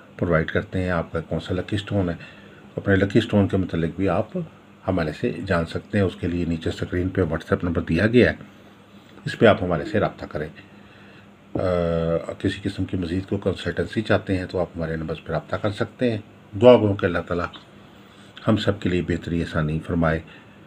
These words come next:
कामयाबी खुशहाली अता फरमाए, हर किस्म की बरकतें रहमतें अता फरमाए। आप सबसे गुजारिश है कि हमारे चैनल को सब्सक्राइब कर लीजिए, बेल आइकन को भी प्रेस कर लीजिए ताकि आने वाली वीडियोज़ अपडेट आपको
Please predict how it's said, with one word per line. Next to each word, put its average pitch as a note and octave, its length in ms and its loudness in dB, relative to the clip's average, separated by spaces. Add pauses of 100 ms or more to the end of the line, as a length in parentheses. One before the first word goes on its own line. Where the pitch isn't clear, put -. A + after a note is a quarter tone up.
(240)
कामयाबी A2+ 480 10
खुशहाली E2 460 2
अता E2 160 2
फरमाए, E2 440 0
हर C#3 140 10
किस्म F#2+ 320 4
की E2+ 160 -2
बरकतें E2 440 -2
रहमतें D#2+ 580 -2
अता D#2 220 -2
फरमाए। G#2 420 4 (1160)
आप A#2 120 8
सबसे - 260 0
गुजारिश F#2+ 440 4
है F2 80 -2
कि F2 120 -4
हमारे D#2+ 340 -2 (680)
चैनल E2+ 240 -2
को E2+ 160 -8
सब्सक्राइब - 480 -6 (100)
कर F2+ 80 0
लीजिए, D#2+ 380 -4 (800)
बेल A2 180 6
आइकन E2+ 320 2
को D#2+ 100 -4
भी E2 100 -4
प्रेस - 280 -8
कर D#2+ 160 -2
लीजिए D2+ 340 -8 (760)
ताकि G2 240 0
आने F2+ 160 2
वाली E2 220 -2
वीडियोज़ E2 440 -2
अपडेट D#2+ 340 -2
आपको A2 380 0